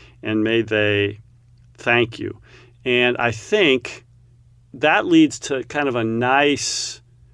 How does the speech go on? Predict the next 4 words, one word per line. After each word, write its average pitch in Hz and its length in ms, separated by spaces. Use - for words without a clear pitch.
discussion 117 1000
when 117 160
you 120 160
have 127 480